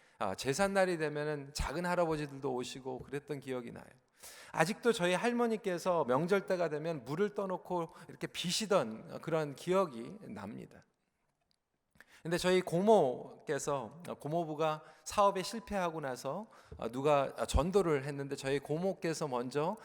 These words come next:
예수님을 그 시간에 만나시게 됐어요. 여의도 순복음교회에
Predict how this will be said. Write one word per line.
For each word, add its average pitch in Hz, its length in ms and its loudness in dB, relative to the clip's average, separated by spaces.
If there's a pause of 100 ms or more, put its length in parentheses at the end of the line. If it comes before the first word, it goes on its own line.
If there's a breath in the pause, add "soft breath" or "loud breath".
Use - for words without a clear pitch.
(160 loud breath)
예수님을 160 800 0 (220 loud breath)
그 156 200 -2
시간에 160 540 -4 (160 loud breath)
만나시게 151 600 -2
됐어요. - 340 -16 (1080)
여의도 170 320 8
순복음교회에 175 1300 0